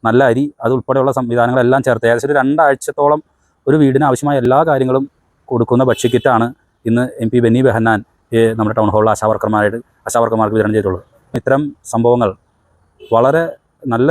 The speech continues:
രീതിയിൽ മുന്നോട്ട് പോകാനായിട്ടുള്ള ഇടപെടലുകൾ നടക്കട്ടെ എന്ന് മാത്രമാണ് പറയാനുള്ളത്. ആശാ വർക്കർമാർക്കുള്ള ഈ ഭക്ഷ്യക്കിറ്റ് വിതരണം തുടർന്നും മറ്റ് ജനപ്രതിനിധികൾക്കും ഇത്തരത്തിലുള്ള ഒരു ഇടപെടൽ നടത്താവുന്നതാണ്.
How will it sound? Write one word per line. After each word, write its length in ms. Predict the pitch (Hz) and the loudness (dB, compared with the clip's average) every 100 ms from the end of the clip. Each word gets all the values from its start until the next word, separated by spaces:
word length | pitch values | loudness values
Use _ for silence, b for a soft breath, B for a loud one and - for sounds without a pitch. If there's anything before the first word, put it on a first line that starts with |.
| 170 | 2
രീതിയിൽ 240 | 143 139 139 | 2 0 -2
മുന്നോട്ട് 260 | 123 120 117 | -2 -2 -2
പോകാനായിട്ടുള്ള 400 | 123 117 113 113 110 | -2 -2 -2 -2 -2
ഇടപെടലുകൾ 300 | 104 107 113 | 0 -2 -2
നടക്കട്ടെ 260 | 104 104 113 | -2 -2 -2
എന്ന് 100 | 110 107 | -2 -2
മാത്രമാണ് 280 | 101 110 107 | -2 0 0
പറയാനുള്ളത്. 360 | 101 98 101 120 - _ _ _ _ 113 | 0 0 0 -2 -6 _ _ _ _ -4
ആശാ 160 | 110 127 | -2 0
വർക്കർമാർക്കുള്ള 520 | 127 131 123 120 127 123 | 0 0 -2 -2 -2 0
ഈ 20 | 123 | 0
ഭക്ഷ്യക്കിറ്റ് 460 | 117 - 131 127 135 135 120 | -2 -4 -4 -2 -4 -4 -2
വിതരണം 300 | 113 110 92 _ _ _ _ _ | 0 -2 -4 _ _ _ _ _
തുടർന്നും 320 | 127 135 139 110 _ _ _ 113 | 0 0 0 -4 _ _ _ -8
മറ്റ് 280 | 113 - 156 127 | -8 -8 -4 -4
ജനപ്രതിനിധികൾക്കും 680 | 117 117 120 120 120 127 127 _ _ _ 123 | -2 0 2 2 2 -2 -4 _ _ _ -4
ഇത്തരത്തിലുള്ള 400 | 139 147 147 143 139 | -2 0 2 0 -2
ഒരു 80 | 127 120 | -2 0
ഇടപെടൽ 240 | 113 117 | 0 -2
നടത്താവുന്നതാണ്. 540 | 110 104 110 110 110 | -2 -2 -2 0 -2